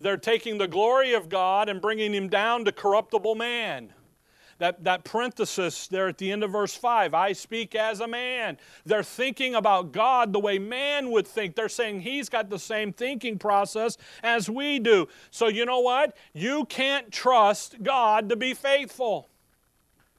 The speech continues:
Because look at what he just did. He changed the rules. He said, "You gotta be a Jew."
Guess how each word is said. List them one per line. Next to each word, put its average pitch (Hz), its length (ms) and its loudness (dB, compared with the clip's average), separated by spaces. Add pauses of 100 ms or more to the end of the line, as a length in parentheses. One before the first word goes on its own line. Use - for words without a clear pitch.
(760)
Because 233 420 0 (440)
look 262 140 6
at 294 100 -2
what 269 120 6
he 254 100 2
just 247 300 2
did. 233 440 2 (760)
He 277 200 2
changed 277 560 2
the 269 80 2
rules. 277 760 0 (580)
He 285 140 0
said, 233 280 2
"You 226 60 -4
gotta 262 280 4
be 269 180 -2
a 262 100 6
Jew." 226 520 2